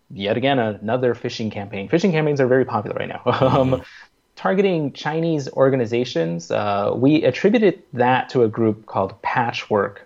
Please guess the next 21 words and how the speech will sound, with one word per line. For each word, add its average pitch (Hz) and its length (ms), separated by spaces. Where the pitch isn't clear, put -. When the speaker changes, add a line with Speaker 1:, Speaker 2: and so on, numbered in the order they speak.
Speaker 1:
Um, 101 520
and 123 540
Patchwork 156 420
is 127 140
a 110 420
reportedly 127 440
Indian 127 480
threat 107 300
actor, 104 400
and 101 100
they've 156 140
been 165 100
active 120 200
since 107 240
two - 200
thousand 104 360
thirteen. 165 580
Um, 113 220
so 135 280
there's 175 160
actually, 240 500